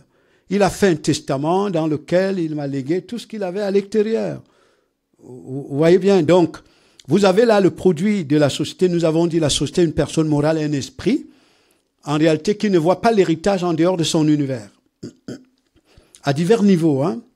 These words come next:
à divers niveaux. Voilà. Vous pouvez, euh, lorsque vous avez dans ce,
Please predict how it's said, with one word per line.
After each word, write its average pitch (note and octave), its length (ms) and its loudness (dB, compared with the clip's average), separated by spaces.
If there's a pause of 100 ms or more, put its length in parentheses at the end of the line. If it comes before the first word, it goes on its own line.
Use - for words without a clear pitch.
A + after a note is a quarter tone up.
(140)
à - 120 -6
divers E3+ 240 0
niveaux. C#3 380 0 (760)
Voilà. B2 260 -6 (540)
Vous D3+ 200 -4
pouvez, A3 560 4 (100)
euh, D#3 260 -2 (100)
lorsque A#3+ 280 0
vous A3+ 180 0
avez G#3 200 4
dans F3+ 320 2 (100)
ce, - 220 0